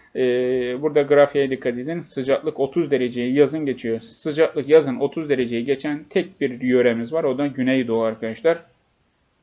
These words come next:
Ee, Güneydoğu'da Urfa ve de Diyarbakır olabilir ama İzmir arkadaşlar olamaz. Ee, bu yüzden nedir? E seçeneği yanlış. Diğer sorumuz,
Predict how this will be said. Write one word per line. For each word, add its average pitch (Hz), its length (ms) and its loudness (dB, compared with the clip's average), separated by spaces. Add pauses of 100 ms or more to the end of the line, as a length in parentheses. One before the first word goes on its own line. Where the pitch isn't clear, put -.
(140)
Ee, 113 420 4
Güneydoğu'da 139 880 2
Urfa 147 520 0
ve 117 160 2
de 135 220 2
Diyarbakır 127 480 2
olabilir 120 480 0
ama 123 220 -6
İzmir 123 300 -4
arkadaşlar 113 500 -4
olamaz. 127 560 -6 (580)
Ee, 69 320 -4 (120)
bu 143 140 -6
yüzden 123 300 -6
nedir? 131 380 -8 (140)
E 127 160 0
seçeneği 120 600 -8 (500)
yanlış. 113 400 -8 (2000)
Diğer 220 220 6
sorumuz, 185 580 -2